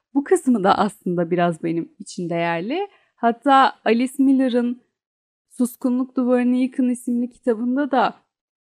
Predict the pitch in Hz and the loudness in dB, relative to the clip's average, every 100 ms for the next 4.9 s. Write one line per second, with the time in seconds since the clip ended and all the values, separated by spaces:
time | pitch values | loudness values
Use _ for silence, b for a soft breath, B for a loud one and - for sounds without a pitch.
0 | _ _ 214 214 214 247 240 240 233 226 | _ _ 0 2 0 -2 0 0 2 0
1 | 233 226 196 196 196 208 202 196 196 196 | 0 -2 -4 -4 -2 -2 0 0 -2 -4
2 | - - 202 196 202 208 - 190 196 - | -8 -8 -4 -2 -2 -4 -2 -2 -2 -4
3 | 214 - _ 196 196 180 202 190 - 214 | -8 -8 _ -4 -4 -2 -2 -2 -6 -6
4 | 208 226 240 - 220 214 220 277 349 | -2 -2 -2 0 0 2 0 0 -2